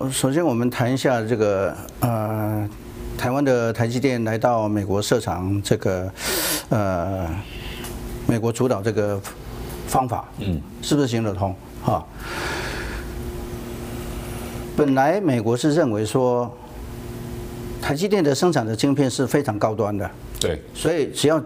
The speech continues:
Speaker 1: 掌握这个这么高端的这个晶片，那美国就会占到一个优势。但是他忽略了，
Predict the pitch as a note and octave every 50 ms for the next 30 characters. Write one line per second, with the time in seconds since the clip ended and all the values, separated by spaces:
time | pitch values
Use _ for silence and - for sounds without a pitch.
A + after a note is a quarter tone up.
0 | - - - - B2+ G#2+ G2+ A2 A#2+ C#3 D#3+ C#3+ A#2 D3 C3+ B2+ B2 E3 D3 B2+
1 | A2 - C#3+ B2+ B2 A#2+ C3 A#2+ A2 A2 G2+ - A2+ G#2+ - - A#2 B2 A#2 -
2 | B2+ A2+ F#2 G2 A2 C3+ D3+ B2 A2+ G#2+ F#2+ F#2+ G#2 G#2 - G2 G#2 G#2 G#2+ -
3 | A#2 A2 A2 A2 G#2+ G#2+ - B2 G2+ G2 A#2+ A2+ G#2 F#2 G2+ A2 G#2+ - A2 F#2+
4 | B2+ D3+ D#3+ F3 D#3+ - D#3 - - - - - - - - - - - - -
5 | - - - - - - D#3 D3 D#3+ E3 F3 F3+ F3+ - - A3 G#3+ G#3+ A3 F#3
6 | C#3+ B2+ A2 F2